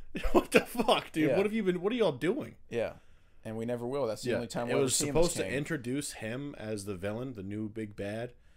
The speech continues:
Speaker 1: and then
Speaker 2: And then they show thirty-eight thousand of them in the, uh, post-credit scene.
Speaker 1: Yeah, dressed as Egyptians.
Speaker 2: 'Cause there's
Speaker 1: What the
Speaker 2: nothing
Speaker 1: fuck
Speaker 2: like,
Speaker 1: are we doing?
Speaker 2: there's nothing that's gonna make your villain feel important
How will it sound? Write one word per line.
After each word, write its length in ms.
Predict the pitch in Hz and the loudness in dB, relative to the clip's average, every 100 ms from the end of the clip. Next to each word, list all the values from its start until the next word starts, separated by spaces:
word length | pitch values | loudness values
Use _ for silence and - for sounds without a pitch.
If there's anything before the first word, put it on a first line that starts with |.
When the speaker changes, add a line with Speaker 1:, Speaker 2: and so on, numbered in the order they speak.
| - - - _ - | -20 -20 -20 _ -14
Speaker 1:
and 200 | 113 113 | -6 -2
then 360 | 113 110 107 110 | 0 0 -4 -8
Speaker 2:
And 100 | - 131 | -6 -2
then 120 | 143 | 0
they 80 | 151 | 2
show 220 | 147 151 | 6 4
thirty-eight 480 | - 151 147 143 139 | 6 2 4 2 6
thousand 340 | 139 160 120 | 4 4 0
of 120 | 107 | -6
them 120 | 104 | -6
in 140 | 110 110 | -8 -6
the, 200 | 107 104 - - - | -6 -8 -14 -20 -6
uh, 220 | 113 120 | 0 0
post-credit 460 | 110 127 - 180 156 | 0 -6 -6 -6 -6
scene. 140 | - | -6
Speaker 1:
Yeah, 100 | 147 - | -6 -6
dressed 320 | 127 131 - | -4 -2 -2
as 120 | 117 | -4
Egyptians. 720 | 113 101 123 - - - - _ - - - _ - | -4 -4 -6 -6 -12 -16 -20 _ -20 -20 -20 _ -4
Speaker 2:
'Cause 180 | 226 135 | -2 2
there's 180 | 151 | 2
Speaker 1:
What 200 | 151 202 | 4 6
the 40 | 170 | 6
Speaker 2:
nothing 120 | 185 | 4
Speaker 1:
fuck 80 | 160 | 8
Speaker 2:
like, 260 | 156 147 135 | 8 8 4
Speaker 1:
are 40 | |
we 120 | 113 | -4
doing? 220 | 98 107 | -4 -4
Speaker 2:
there's 160 | 95 151 | -2 2
nothing 320 | 196 220 180 | 2 2 4
that's 180 | 156 - | 2 2
gonna 200 | 147 139 | 0 0
make 320 | 135 139 - | 2 0 0
your 380 | 127 123 117 110 | 0 0 0 -2
villain 360 | 107 127 143 117 | -2 0 0 -2
feel 260 | - 120 | -2 -4
important 640 | 104 - 143 101 107 104 | -4 -2 -2 -2 -8 -12